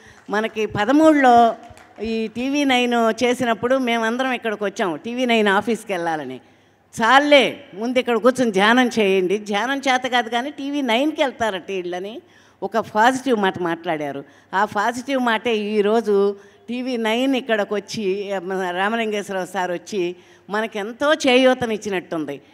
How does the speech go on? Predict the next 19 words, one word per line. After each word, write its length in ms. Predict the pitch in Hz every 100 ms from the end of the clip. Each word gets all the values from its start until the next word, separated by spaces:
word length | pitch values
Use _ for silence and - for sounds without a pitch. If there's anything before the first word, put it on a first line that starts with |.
| _
ఇట్లాగే 360 | 202 285 302 294
ప్రతి 320 | 247 247 285
ఛానల్ 480 | 277 254 269 320 320
కూడా, 240 | 277 254
భక్తి 340 | 226 226 220 254
ఛానల్స్ 440 | 269 254 240 233
ఎన్నో 320 | 208 220 269
ఉన్నాయి, 200 | 247 208
భక్తి, 580 | 156 180 180 208 202 196 - - - _ 180
ఆ, 240 | 185 185
టీడీపీ 520 | 175 214 220 220 170 202 202
ఛానల్ 300 | 196 196 196
అని, 360 | 185 185 196 196 - -
సంస్కార్ 460 | 202 214 - 208 202 202
ఛానల్, 460 | 185 185 185 185 196 - - -
ఇవన్నీ 440 | 240 262 311 359
కూడా 240 | 330 311 285
మనకు 240 | 254 247
సపోర్ట్గా 840 | - 214 254 277 269 226 208 208